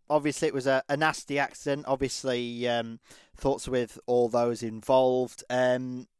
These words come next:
and all those that are pretty much sat in their cars and, and vans and what have you for, for five hours, not being able to go anywhere, um, especially just before the new year. Absolutely horrendous, uh, situation there, but, um, but there we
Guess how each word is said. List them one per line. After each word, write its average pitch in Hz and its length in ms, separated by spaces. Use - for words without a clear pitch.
and 127 180
all 139 180
those 131 320
that 127 140
are 127 160
pretty 143 140
much 131 220
sat 147 200
in 135 100
their 131 80
cars 127 440
and, 127 320
and 123 220
vans 123 280
and 131 100
what 127 100
have 127 180
you 127 120
for, 120 320
for 139 100
five 143 380
hours, 139 340
not 147 120
being 147 160
able 139 180
to - 120
go 147 200
anywhere, 143 480
um, 127 540
especially 131 460
just 127 200
before 117 380
the 113 100
new 113 200
year. 113 460
Absolutely 113 380
horrendous, 113 880
uh, 110 300
situation 110 920
there, 110 220
but, 110 260
um, 110 300
but 117 120
there 131 280
we 123 180